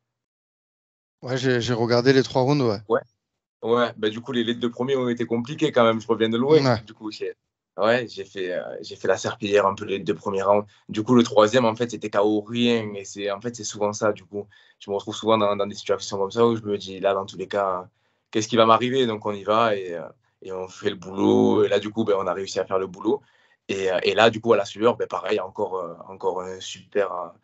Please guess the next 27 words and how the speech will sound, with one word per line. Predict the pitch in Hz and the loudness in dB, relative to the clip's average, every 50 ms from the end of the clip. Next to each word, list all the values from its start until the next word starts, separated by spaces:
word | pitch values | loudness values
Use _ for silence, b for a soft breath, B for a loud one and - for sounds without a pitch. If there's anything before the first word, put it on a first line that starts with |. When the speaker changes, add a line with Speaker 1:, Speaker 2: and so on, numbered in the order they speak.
| b b b b b b b | b b b b b b b
Speaker 2:
mais | b 101 | b 4
là, | 110 127 135 | 4 4 4
du | 131 127 | 2 -2
coup, | 123 139 | -10 -10
c'était | 123 127 117 - | -8 -6 0 2
encore | 123 123 120 120 117 - | 2 2 4 2 0 -2
plus, | - 131 127 120 | -2 -8 -4 -2
on | |
avait | 110 107 113 | 0 0 0
beaucoup | 117 120 117 123 | -2 -4 -8 -4
travaillé, | - - 113 113 113 110 120 123 117 | 0 2 2 2 2 2 2 2 2
euh, | 107 | 2
la | 104 104 | 0 0
phase | - 113 110 | 0 -2 0
en | 110 110 | 0 0
amont. | 110 107 113 120 120 110 | 0 0 2 2 0 2
Là, | 107 110 | 0 0
on, | 110 107 | -2 -2
vu | 104 - | -4 -8
qu'on | - 120 | -10 -8
savait | 113 113 113 117 | -6 -4 -4 -6
que | 113 | -6
c'était | 110 - 104 | -8 -8 -8
vraiment | 101 101 110 113 117 | -6 -4 -4 -4 -4
du | 117 117 117 | -6 -8 -18
très | - - 117 110 | -14 -10 -10 -8
sérieux | - - 104 107 113 110 113 113 | -6 -4 -4 -4 -2 -2 -4 -6